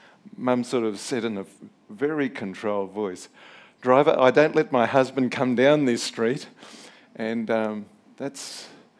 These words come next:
it's just one of those amazing memories that I have of Brisbane as a child. It won't go away, and it's a,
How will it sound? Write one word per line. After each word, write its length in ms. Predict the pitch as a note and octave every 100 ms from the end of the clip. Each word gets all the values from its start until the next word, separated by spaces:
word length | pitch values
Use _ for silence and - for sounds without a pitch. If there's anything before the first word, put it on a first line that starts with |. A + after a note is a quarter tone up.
| _ -
it's 180 | C#3+ -
just 260 | E3 -
one 280 | C3+ C#3 C#3
of 80 | B2
those 260 | A#2 G#2
amazing 720 | G#2+ G#2 A2+ A#2 A#2+ A2+ A#2+ G#2+
memories 440 | G#2+ G#2+ F2+ F2
that 120 | G2+
I 100 | F2+ F#2
have 180 | G2
of 180 | F#2 -
Brisbane 400 | G#2 G2 F#2+ F#2
as 140 | E2+ E2+
a 40 |
child. 520 | - G2+ F2+ D#2+ - _ _ _ _
It 140 | A2+ -
won't 240 | A#2 A#2+
go 220 | A#2 G#2+
away, 500 | G#2 G2+ G#2+ A#2+ C3 -
and 120 | G2+
it's 180 | G2 G#2+
a, 160 | G2+